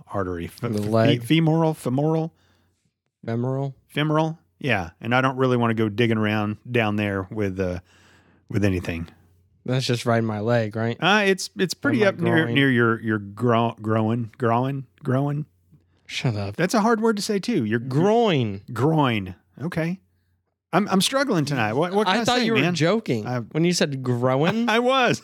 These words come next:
Speaker 1: <laughs> Gotcha. I was.
Speaker 2: It's
Speaker 1: I totally
Speaker 2: fucking
Speaker 1: was.
Speaker 2: groin.
Speaker 1: All right, so a couple things in the lobby. First of all, do you remember yesterday morning when I had to wake you up 'cause you, uh, went back to sleep?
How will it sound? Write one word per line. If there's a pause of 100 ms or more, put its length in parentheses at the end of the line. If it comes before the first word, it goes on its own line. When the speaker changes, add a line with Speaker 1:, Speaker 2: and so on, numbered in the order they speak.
(120)
Speaker 1:
<laughs>
Gotcha. (120)
I
was.
Speaker 2:
It's
Speaker 1:
I
totally
Speaker 2:
fucking
Speaker 1:
was.
Speaker 2:
groin. (360)
Speaker 1:
All
right,
so
a
couple
things
in
the
lobby.
First
of
all, (400)
do
you
remember
yesterday
morning (340)
when
I
had
to
wake
you
up
'cause
you,
uh,
went
back
to
sleep?